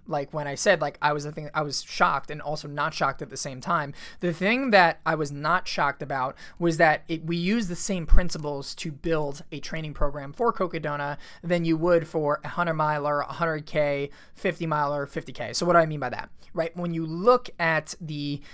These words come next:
when, when I'm looking at an athlete, right, and they come to me and they say, "Hey, I wanna, uh, train for my next hundred mile race." Great. Um, what are some things that I wanna do? Is number one, like, what are your strengths and weaknesses?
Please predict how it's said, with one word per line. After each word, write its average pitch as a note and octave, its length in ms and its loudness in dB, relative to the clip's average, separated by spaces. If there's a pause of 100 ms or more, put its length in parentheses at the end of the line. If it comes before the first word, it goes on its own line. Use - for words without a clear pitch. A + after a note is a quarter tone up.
(100)
when, C3 200 -4
when E3+ 160 0
I'm G#3 200 6
looking G#3 200 0
at F3+ 80 2
an E3 100 -2
athlete, C#3+ 320 -4
right, C#3+ 140 0
and C#3+ 80 -4
they C#3+ 40 -4
come E3+ 200 -4
to D#3+ 100 -6
me D3+ 120 -6
and D3 100 -6
they C#3+ 40 -4
say, D3 160 -6
"Hey, C#3+ 260 -4 (220)
I E3 140 2
wanna, D#3 340 -2 (160)
uh, C#3 300 0
train F3 220 -4
for E3 80 -6
my D#3+ 100 0
next D3+ 160 -4
hundred D3+ 220 -4
mile C#3+ 200 -4
race." A#2 360 -8 (240)
Great. - 320 -6 (260)
Um, D3 260 2
what F#3 160 6
are F3+ 80 4
some F3 140 -4
things D3+ 220 -6
that D3 100 -2
I D3 80 0
wanna C3+ 240 -6
do? C3 180 -8
Is A#2+ 120 -8
number G3 180 4
one, D#3+ 420 0
like, C#3 200 -6
what F3 200 4
are F3+ 60 4
your D#3+ 120 0
strengths D3+ 340 -4
and C#3 100 -6
weaknesses? F#3+ 640 -2